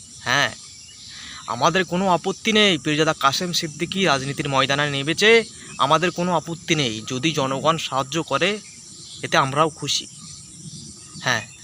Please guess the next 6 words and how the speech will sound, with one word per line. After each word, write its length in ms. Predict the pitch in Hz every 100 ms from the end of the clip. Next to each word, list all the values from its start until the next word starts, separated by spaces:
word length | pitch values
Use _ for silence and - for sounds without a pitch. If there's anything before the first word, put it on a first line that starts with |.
| - - -
পীরজাদা 320 | 127 165 233 -
ইসাক 320 | 160 220 -
সিদ্দিকী 360 | 190 156 151
সাহেব 280 | - 123 185 - - - - - -
আমাদেরকে 600 | 120 123 127 147 220 143
জানিয়েছে। 520 | 120 113 107 107